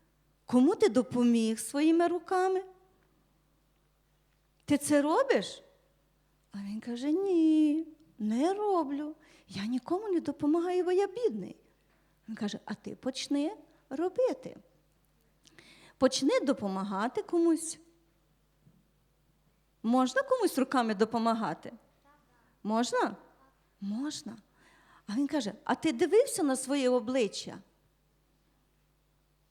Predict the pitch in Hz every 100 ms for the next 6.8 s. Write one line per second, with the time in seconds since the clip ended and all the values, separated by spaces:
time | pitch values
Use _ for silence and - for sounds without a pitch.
0 | _ 220 208 196 208 190 226 202 220 226
1 | 214 202 240 233 220 220 233 233 226 170
2 | - _ _ _ _ _ _ _ _ _
3 | _ _ _ _ 311 - 415 254 214 226
4 | 233 196 196 196 170 - _ _ _ -
5 | 269 - - 294 - 233 330 330 - -
6 | - 285 277 - 466 202 -